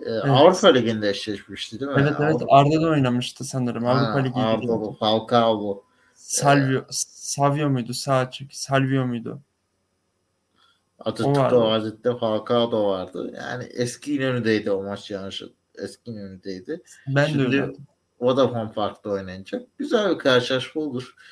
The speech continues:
Speaker 1: Ee, Vodafone Park'a kadın takımları da karşılaşmıştı. Beşiktaş, Vodafone, Atletico. Yine bir gösteri maçı tam pandemiden üç gün önce. Güzel bir şenlik havası da geçecektir.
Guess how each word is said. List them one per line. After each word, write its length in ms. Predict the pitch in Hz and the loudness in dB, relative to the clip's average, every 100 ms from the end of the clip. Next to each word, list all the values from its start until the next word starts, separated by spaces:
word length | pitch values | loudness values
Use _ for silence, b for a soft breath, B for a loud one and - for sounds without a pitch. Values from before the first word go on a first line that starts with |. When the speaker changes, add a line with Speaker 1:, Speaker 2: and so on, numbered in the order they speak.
| B B B - | B B B -10
Speaker 1:
Ee, 500 | 110 104 98 85 76 | -6 -2 -2 -2 -4
Vodafone 540 | 110 131 143 147 127 | -2 -2 -2 -4 -2
Park'a 440 | 135 127 123 143 | 0 0 -2 -8
kadın 460 | - 127 143 139 - _ _ _ - | -2 0 0 -4 -12 _ _ _ -8
takımları 640 | 123 123 131 139 139 139 | -8 -6 -10 -4 0 2
da 220 | 131 120 _ | 2 0 _
karşılaşmıştı. 840 | - 107 - 110 101 - - - 92 | -4 -2 0 0 -2 -4 -16 -16 -10
Beşiktaş, 460 | 101 - 95 92 98 | -10 -8 -10 -8 -8
Vodafone, 440 | 98 95 95 87 | -8 -6 -8 -12
Atletico. 560 | - _ _ 101 87 - b b b - | -20 _ _ -10 -10 -12 b b b -8
Yine 220 | 104 113 | -2 -2
bir 40 | 104 | 0
gösteri 480 | 110 107 - 113 | -2 -4 -2 -2
maçı 280 | 104 98 - | -2 -6 -8
tam 200 | 101 101 | -8 -8
pandemiden 580 | - 98 95 95 92 92 | -10 -12 -10 -6 -4 -6
üç 160 | 90 - | -8 -14
gün 100 | 90 | -16
önce. 240 | 87 - | -12 -12
Güzel 520 | - 190 196 170 127 | -10 -2 4 4 2
bir 40 | 117 | -2
şenlik 440 | - 160 170 165 | 0 0 -2 -2
havası 300 | 123 104 - | -2 -2 -6
da 60 | 131 | -8
geçecektir. 840 | 131 131 - 127 _ 135 - | -8 -8 -10 -12 _ -18 -18